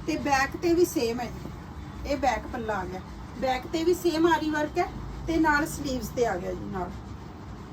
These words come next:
ਤਿੰਨ ਮੀਟਰ ਦੀ ਸ਼ਰਟ ਹੈ, ਇੱਥੋਂ ਸਲੀਵਜ਼ ਆ ਜਾਣੀਆਂ ਤੇ ਬੜਾ ਸੋਹਣਾ ਕਲਰ ਕੰਬੀਨੇਸ਼ਨ।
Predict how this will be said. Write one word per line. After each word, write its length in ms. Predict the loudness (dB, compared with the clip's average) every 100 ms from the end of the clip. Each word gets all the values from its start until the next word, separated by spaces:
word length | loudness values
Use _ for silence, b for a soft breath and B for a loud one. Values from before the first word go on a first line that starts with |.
| -14 -10 -2
ਤਿੰਨ 220 | 2 4
ਮੀਟਰ 260 | 4 0 0
ਦੀ 140 | 0
ਸ਼ਰਟ 360 | 0 0 0 0
ਹੈ, 80 | -2
ਇੱਥੋਂ 360 | -2 0 0
ਸਲੀਵਜ਼ 400 | 2 0 0 4
ਆ 120 | 4
ਜਾਣੀਆਂ 360 | 6 2 2 2 -2 -12 -12 -10 -10 -12 -10 -12 -10 -12 -10 -10 -10 -10 -10 -6
ਤੇ 180 | -4 -4
ਬੜਾ 240 | 0 0
ਸੋਹਣਾ 260 | 4 6 6 4
ਕਲਰ 280 | 0 2 0
ਕੰਬੀਨੇਸ਼ਨ। 720 | 2 2 4 2 2 2